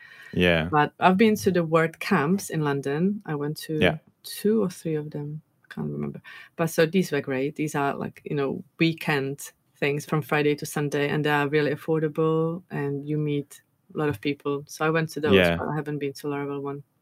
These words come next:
Speaker 1: I'm realizing now that, 'cause I was thinking, like, what are actionable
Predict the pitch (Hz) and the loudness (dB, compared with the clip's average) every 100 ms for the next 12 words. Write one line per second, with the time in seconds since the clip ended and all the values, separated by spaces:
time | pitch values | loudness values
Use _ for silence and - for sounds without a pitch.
0 | _ _ _ _ _ - 107 117 131 113 | _ _ _ _ _ 2 6 8 8 8
1 | 98 98 95 101 101 85 82 92 90 95 | 6 4 6 6 6 4 0 0 2 2
2 | - 92 87 87 82 78 - 87 90 90 | 2 -2 0 2 0 0 2 4 6 6
3 | 87 87 - 90 87 85 | 4 0 0 0 2 0